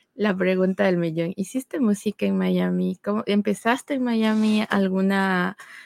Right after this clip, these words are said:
eh, no sé, alguna etapa musical o qué cosa interesante que nos ibas a contar, eh, precisamente te pasó?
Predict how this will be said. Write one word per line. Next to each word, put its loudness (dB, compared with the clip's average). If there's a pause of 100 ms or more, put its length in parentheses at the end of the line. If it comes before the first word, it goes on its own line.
(380)
eh, 6
no 2
sé, -4
alguna 2
etapa 0
musical 0
o 0
qué -18
cosa 2
interesante 2
que -2
nos -2
ibas 0
a -2
contar, -4
eh, 0
precisamente -4
te -10
pasó? -16